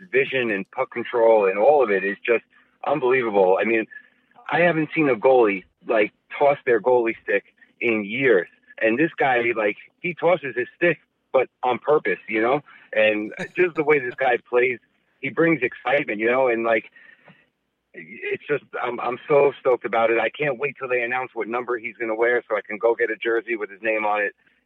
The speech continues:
And, um, as far as the playoffs go, you know, I think any team can win this thing. I don't know what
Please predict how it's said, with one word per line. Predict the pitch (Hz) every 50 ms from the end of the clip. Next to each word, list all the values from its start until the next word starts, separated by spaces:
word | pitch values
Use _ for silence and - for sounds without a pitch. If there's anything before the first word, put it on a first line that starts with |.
| - -
And, | 101 104 101 101 104
um, | 101 104 101 98 101 101 - _ _ _ -
as | - -
far | - 131 127
as | 123 120
the | 120
playoffs | - - 139 135 135 135 135 - -
go, | 135 131 127 123 123 117 - _ _ _ _ _ _ _ _ _
you | - 127
know, | 120 113 110 110 - - - -
I | 143 151
think | 143 151 147 135 - - - - -
any | 143 151 156 151 120
team | - - 135 135 131 123
can | - 120 117 117
win | 120 120 123
this | 123 117 110 - -
thing. | 123 120 120 117 117 117 - _ -
I | - 123
don't | 135 135 131
know | 123 123 120
what | 120 113 104 101 117 127 131 -